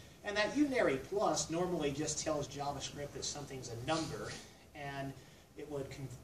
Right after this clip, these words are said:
if it wasn't a number, it would convert it, but since it is a number, it does nothing. So when, uh, A S M J S sees this, it says, "Okay, this is a function, and these first three, um, parameters are sixty-four bit floating, floating point,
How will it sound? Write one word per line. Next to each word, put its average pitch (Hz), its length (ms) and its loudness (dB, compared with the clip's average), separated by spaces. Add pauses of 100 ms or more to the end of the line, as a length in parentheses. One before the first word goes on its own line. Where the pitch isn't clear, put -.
(140)
if 175 160 -4
it 147 180 -2
wasn't 151 300 0
a 131 40 -4
number, 135 300 -2
it 131 100 -4
would 131 140 -4
convert 165 380 0
it, - 120 -4
but - 120 -6
since 170 260 0
it 139 140 2
is 202 180 6
a 139 80 0
number, 135 340 0
it 131 120 -6
does 131 260 -2
nothing. 156 380 -2 (960)
So 175 340 4 (120)
when, 185 380 0
uh, 160 380 6
A 220 160 12
S 196 180 4
M 185 160 2
J 175 280 2
S 156 240 2
sees 214 320 0
this, 165 220 2
it 165 80 -2
says, 165 340 2
"Okay, 165 360 6
this 185 220 2
is 180 100 0
a 175 60 4
function, 160 540 0 (320)
and 147 120 -4
these 185 220 2
first 180 400 2
three, 160 360 4 (500)
um, 151 300 -2 (480)
parameters 156 760 6
are 151 160 2
sixty-four 160 680 2
bit 139 200 0
floating, 135 360 -4
floating 139 380 -4
point, 139 320 -6